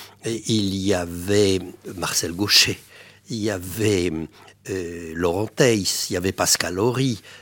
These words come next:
euh, il y avait Mona Ozouf, qui a décrit d'ailleurs ses premiers séminaires, euh, qui les a écrits.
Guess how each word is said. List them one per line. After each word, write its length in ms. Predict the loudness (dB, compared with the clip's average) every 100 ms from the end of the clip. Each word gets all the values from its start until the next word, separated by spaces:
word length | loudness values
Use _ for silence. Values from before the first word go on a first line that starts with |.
| -10
euh, 600 | -4 -2 -2 -4 -6 -8 -2
il 60 |
y 100 | 0
avait 140 | 2 4
Mona 280 | 2 2
Ozouf, 540 | 2 2 2 2 0 -8 -14 -12
qui 120 | -2
a 80 | -2
décrit 440 | 2 2 4 4 4
d'ailleurs 280 | 2 0
ses 140 | -4 -6
premiers 300 | -4 -4 -2
séminaires, 680 | -4 -4 -4 -2 -2 -4
euh, 140 | -8 -10
qui 160 | -10
les 180 | -8 -6
a 80 | -4
écrits. 240 | -6 -10